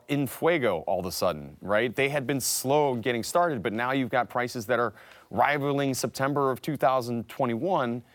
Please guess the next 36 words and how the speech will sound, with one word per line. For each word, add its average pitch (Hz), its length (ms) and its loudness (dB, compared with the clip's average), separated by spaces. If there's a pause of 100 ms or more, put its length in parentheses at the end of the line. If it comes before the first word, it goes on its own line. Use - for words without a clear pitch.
(600)
which, 165 280 4
if 139 140 -2
you 127 80 2
remember 120 340 4
at 104 80 -2
the 117 80 -6
time, 160 500 0 (460)
high 120 180 0
prices 110 360 -2
were 98 80 -6
caused 104 360 0
because 98 540 -2 (160)
packers 120 380 -2
were 95 80 -4
having 92 180 -2
a - 20 -10
hard 90 140 -2
time 95 160 -6
staying 90 380 -4
open 95 500 -2
with 85 140 -8
covid 98 400 -2
spreading 85 360 -2
like 80 160 -6
wildfire. 92 720 0 (560)
Much 165 280 4
different 104 260 -4
scenario. 113 600 -2
But 143 160 0 (120)
now 113 200 2
you 139 140 2
have 110 460 0 (400)
those 120 200 2
prices 104 280 -2
falling 98 240 -2
around, 127 260 0